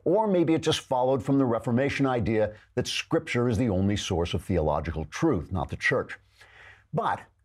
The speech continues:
it really sells the Bible short. If every word in the Bible were literally true, it could never express the deepest truths of all. The fact is, there are different kinds of narratives designed to express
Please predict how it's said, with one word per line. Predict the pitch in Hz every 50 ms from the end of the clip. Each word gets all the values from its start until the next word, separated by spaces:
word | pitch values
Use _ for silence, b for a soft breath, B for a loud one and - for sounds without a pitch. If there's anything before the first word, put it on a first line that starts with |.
| _ _ _ -
it | 180 - -
really | 139 107 95 98 87 90 107 113 - - -
sells | - - - 120 92 82 80 80 85 85 - - -
the | - 127
Bible | 104 - - 76 73 78 73 85 110 104 90 - -
short. | - - - 214 185 143 - - - - b b b b b b
If | 113 - - - -
every | 139 151 151 147 160 180 175
word | 147 107 113 117 113 117 110
in | 120
the | 120 120
Bible | 104 95 101 98 92 87 101 107
were | 104 101 117 107
literally | 92 85 92 92 98 95 92 107 101
true, | - - - - 180 151 107 104 117 -
it | 147 143 -
could | - 156 131 120
never | 151 160 170 190 214 226 170 143 117 113
express | - 123 - - - - - - - - - 104 - - -
the | 131 139
deepest | 113 90 85 92 - 214 226 220 220 120 - - -
truths | - - 95 82 78 80 80 73 -
of | - 120 110 101
all. | - 120 117 104 90 71 - - - _ _ B B B B B B
The | 165
fact | - 262 269 247 - -
is, | 131 120 92
there | 113 135
are | 123
different | 107 87 85 185 - - 220 196 -
kinds | - - 131 131 131 113 127
of | 117 101
narratives | 98 101 101 95 92 92 85 101 95 -
designed | - 104 76 87 98 101 113 -
to | 131
express | 113 - - - - 98 92 -